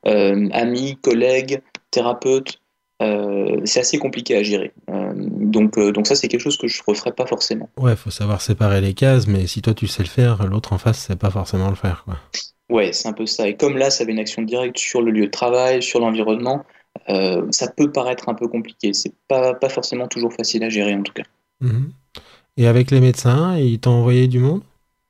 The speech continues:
Speaker 1: Alors, euh, curieusement, alors encore une fois, curieusement, oui. Euh, je m'y attendais pas parce que, euh, parce que déjà, c'est très, très récent, le fait que je sois allé les voir.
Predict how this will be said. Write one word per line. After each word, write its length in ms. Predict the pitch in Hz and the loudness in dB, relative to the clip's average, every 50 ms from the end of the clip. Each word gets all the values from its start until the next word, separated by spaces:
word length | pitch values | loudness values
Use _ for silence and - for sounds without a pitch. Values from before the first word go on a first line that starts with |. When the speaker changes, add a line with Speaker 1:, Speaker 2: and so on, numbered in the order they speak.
| - - - - - - | -8 -6 -6 -4 -4 0
Speaker 1:
Alors, 340 | - 135 135 123 120 - - | 2 4 4 4 4 2 2
euh, 680 | - 208 123 120 113 113 113 110 110 113 104 104 98 110 | 2 4 4 6 6 4 4 2 0 -2 -2 -2 -2 -4
curieusement, 600 | - - 156 156 170 175 170 160 160 175 175 170 147 127 135 - - | 0 2 2 4 6 4 4 4 2 2 2 2 0 -2 -4 -6 -10
alors 140 | - - - | -8 -8 -2
encore 160 | 117 123 120 | 2 2 2
une 80 | 120 | 4
fois, 120 | - 143 143 | 2 0 0
curieusement, 540 | 143 - - 147 143 143 139 139 135 135 131 | 2 4 4 4 4 4 2 2 2 2 2
oui. 260 | 127 127 147 180 214 - - - - - - _ - 127 | 2 0 -2 -2 -4 -6 -10 -16 -18 -18 -20 _ 0 2
Euh, 80 | 123 | 2
je 100 | 117 117 | 2 4
m'y 80 | 127 131 | 2 2
attendais 320 | 131 131 - 147 135 127 | 2 2 2 0 0 0
pas 220 | - - 160 190 202 | 0 0 0 0 0
parce 240 | - 135 - - | 0 -2 -2 -2
que, 100 | - - | -2 2
euh, 640 | 120 120 113 110 107 107 107 107 107 107 104 107 107 104 | 2 2 4 4 2 2 2 2 2 2 4 2 2 2
parce 140 | 117 110 - | 0 -2 0
que 80 | - | 0
déjà, 200 | 113 113 110 123 | 2 2 2 2
c'est 140 | 120 - - | 0 0 -4
très, 180 | - - - 120 | -6 -4 -4 -4
très 180 | 113 - 120 | -2 0 0
récent, 460 | 110 104 104 107 - 160 175 180 170 139 | 0 0 0 0 0 0 0 0 0 -2
le 80 | 123 | -2
fait 140 | 120 - 113 | -2 -4 -4
que 120 | - - | -2 0
je 80 | 113 - | 0 0
sois 120 | - 120 | 2 2
allé 100 | 110 107 | 2 4
les 120 | 107 104 104 | 4 4 4
voir. 340 | 110 135 151 165 151 143 | 4 2 2 2 -2 -6